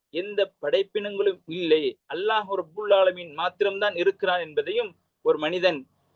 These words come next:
அல்லாஹ், அல்லாஹ்வை பற்றி புரிந்து கொள்கிற பொழுது அதையும் சேர்த்து புரிந்து கொள்கின்றான்.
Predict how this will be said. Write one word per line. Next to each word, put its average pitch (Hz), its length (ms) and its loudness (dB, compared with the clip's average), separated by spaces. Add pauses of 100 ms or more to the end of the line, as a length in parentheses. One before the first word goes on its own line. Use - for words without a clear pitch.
(360)
அல்லாஹ், 185 320 2 (200)
அல்லாஹ்வை 185 340 -6
பற்றி 165 400 -6 (460)
புரிந்து 196 260 2
கொள்கிற 175 280 2
பொழுது 196 320 2 (340)
அதையும் 185 420 0
சேர்த்து 175 280 -4
புரிந்து 156 240 -6
கொள்கின்றான். 123 460 -2